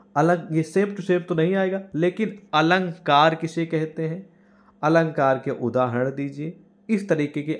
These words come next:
अलंकार के प्रकार बताइए। ठीक है, अलंकार की परिभाषा दीजिए, ये प्रश्न फंसेगा। ये अलंकार, ठीक है, अलंकार और अलंकार्य ये नहीं आ सकता है, उम्मीद कम है,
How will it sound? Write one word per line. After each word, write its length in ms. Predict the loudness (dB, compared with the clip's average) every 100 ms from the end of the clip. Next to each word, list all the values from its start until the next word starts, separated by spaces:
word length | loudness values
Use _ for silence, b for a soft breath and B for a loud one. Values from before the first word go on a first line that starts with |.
| -6
अलंकार 440 | -6 -2 -2 -2
के 100 | -4
प्रकार 380 | -8 -4 -2 -2
बताइए। 520 | -2 0 -2 -2 -10 b b b -2
ठीक 200 | 0 2
है, 160 | 0
अलंकार 400 | 0 -2 2 2
की 60 | 2
परिभाषा 460 | -2 -4 -4 -2 -2
दीजिए, 340 | -2 -4 -4
ये 140 | 0 0
प्रश्न 300 | 0 -4 -6
फंसेगा। 340 | -8 -8 -6
ये 180 | -4 -4
अलंकार, 720 | -2 -4 -4 0 2 2 0 -4 -12 b b b b b b _
ठीक 140 | 0 0
है, 140 | -2 0
अलंकार 440 | 0 2 4 4
और 140 | 2
अलंकार्य 800 | 0 -2 -4 0 4 6 4 -2 -4 -4
ये 300 | 0 0 -4 _ _ _ -4
नहीं 300 | 0 2 2
आ 60 | 0
सकता 360 | -4 -6 -4
है, 140 | -4 -4
उम्मीद 320 | -2 0 0
कम 260 | 2 2
है, 80 | 2